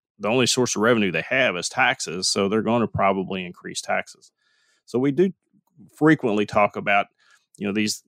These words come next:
trillions of dollars that are in I R As.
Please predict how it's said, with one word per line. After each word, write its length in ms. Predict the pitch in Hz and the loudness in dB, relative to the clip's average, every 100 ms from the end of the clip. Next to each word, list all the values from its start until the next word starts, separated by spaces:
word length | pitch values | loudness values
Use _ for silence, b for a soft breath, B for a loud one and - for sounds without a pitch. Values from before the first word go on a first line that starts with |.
| - | -14
trillions 440 | - 156 165 151 127 | -2 0 2 0 -2
of 80 | |
dollars 420 | 117 113 113 110 104 | 0 2 2 0 0
that 100 | 110 | 0
are 240 | 107 101 | 2 2
in 140 | 104 95 | 2 0
I 20 | |
R 420 | 110 113 104 101 | 0 0 2 2
As. 440 | 107 95 90 95 | 2 2 0 -4